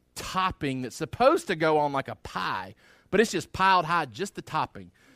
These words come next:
just this sugary red topping, right? Um, and, and so you kinda pick and choose at Golden Corral what you want, what you don't want. There's things that you can completely avoid. Like, I didn't even go near the salad bar last night. I just didn't, right? I didn't have, I didn't have room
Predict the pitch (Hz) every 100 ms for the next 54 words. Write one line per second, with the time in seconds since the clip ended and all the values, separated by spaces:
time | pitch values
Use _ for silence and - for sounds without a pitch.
0 | _ 190 196 - 143 117 - - 208 196
1 | 202 196 190 151 123 160 165 165 156 -
2 | _ - - 123 - 104 101 _ 131 147
3 | 165 _ _ _ - 190 175 143 120 _
4 | _ _ _ 202 233 233 254 262 - 311
5 | 220 - 302 285 233 - 262 202 175 180
6 | 180 165 185 170 143 156 214 220 190 202
7 | 185 190 - 147 165 196 180 208 196 190
8 | - 196 175 185 185 165 156 180 196 175
9 | 156 170 208 170 165 180 190 185 180 170
10 | 185 196 175 - 170 180 120 107 104 101
11 | - 104 104 135 127 107 139 90 - _
12 | _ _ 113 143 139 151 156 151 156 190
13 | 185 147 127 175 233 233 226 208